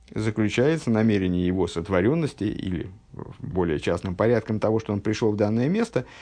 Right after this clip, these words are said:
является распространение божественности в мире. То есть Ребе предлагает, э, интерпретировать вот этот вот хидуш, который происходит с ребёнком,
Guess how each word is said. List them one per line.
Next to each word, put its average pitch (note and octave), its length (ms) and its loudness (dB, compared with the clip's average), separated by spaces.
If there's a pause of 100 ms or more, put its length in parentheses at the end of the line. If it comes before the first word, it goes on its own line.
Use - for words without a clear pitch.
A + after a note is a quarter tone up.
(120)
является D#3+ 480 4
распространение A#2 680 0
божественности A#2 640 0
в G#2+ 80 0
мире. G#2+ 340 -2 (1600)
То D#3+ 160 6
есть B2+ 260 4
Ребе B2+ 280 8
предлагает, A#2 760 4 (500)
э, - 420 -2 (300)
интерпретировать A#2 840 4
вот G#2 160 2
этот G#2+ 180 0
вот G2 160 2
хидуш, A#2 400 -2
который F#2+ 300 0
происходит G#2 520 0
с - 80 -6
ребёнком, G#2+ 500 0